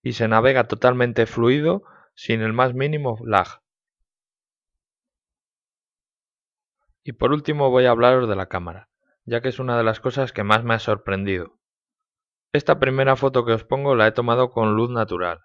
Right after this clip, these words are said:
a una distancia aproximada del objeto de treinta centímetros. Obtiene muy buenos colores y buena nitidez. La siguiente que os pongo es con la luz totalmente apagada y utilizando el flash.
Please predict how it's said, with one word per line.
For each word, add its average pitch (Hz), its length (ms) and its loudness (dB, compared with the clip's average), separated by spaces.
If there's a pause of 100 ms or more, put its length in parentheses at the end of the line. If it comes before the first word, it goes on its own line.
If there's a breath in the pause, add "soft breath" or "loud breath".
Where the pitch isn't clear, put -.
a 101 140 -6
una 110 200 0
distancia 113 420 -4
aproximada 104 800 -6 (320)
del 107 200 -4
objeto 127 440 -4
de 104 100 0
treinta 104 340 -4
centímetros. 87 580 -18 (720)
Obtiene 151 420 -2
muy 147 180 0
buenos 135 300 0
colores 135 500 0
y 110 80 -4
buena 110 300 -2
nitidez. 87 560 -10 (1000)
La 107 180 4
siguiente 139 360 -2
que 127 100 0
os 120 120 -4
pongo 151 520 -2
es 120 180 -8
con 113 340 -4
la 104 140 4
luz 123 200 -2
totalmente 107 500 -4
apagada 123 440 0
y 110 60 -2
utilizando 107 580 -4
el 98 80 0
flash. 87 400 -6